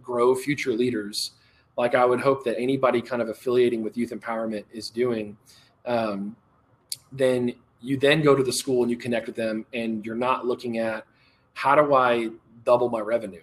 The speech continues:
Because if you're doing things the right way, if you're doing them for the right reasons, then you are, your program is gonna be blessed. You know, if, like, that's why, you know, when we would do anything, like,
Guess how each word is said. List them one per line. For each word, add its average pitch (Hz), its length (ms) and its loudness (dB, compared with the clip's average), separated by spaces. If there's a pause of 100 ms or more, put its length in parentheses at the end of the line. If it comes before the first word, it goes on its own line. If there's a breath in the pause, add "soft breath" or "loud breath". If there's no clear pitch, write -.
(160)
Because 127 360 2
if - 160 -10
you're 131 80 -2
doing 156 340 0
things 135 300 -4
the 110 100 -6
right 113 200 -2
way, 107 280 -4
if 104 100 -14
you're 107 100 -12
doing 123 160 2
them 117 280 -6
for 117 100 -18
the 110 100 -10
right 107 220 -6
reasons, 110 520 -4 (440 soft breath)
then 113 480 -4 (200)
you 123 240 0
are, 135 260 6
your 131 220 -2
program 147 440 6
is 123 140 0
gonna 110 140 -8
be 101 80 -8
blessed. 98 640 -10
You 120 120 -6
know, 107 260 -6
if, 113 300 -8 (340 soft breath)
like, 135 140 4
that's 147 180 6
why, 127 320 4 (260)
you 127 140 0
know, 113 240 -2 (100)
when 117 200 -6
we 147 140 -4
would 135 200 -2
do 120 480 0
anything, 123 460 -4
like, 107 180 -10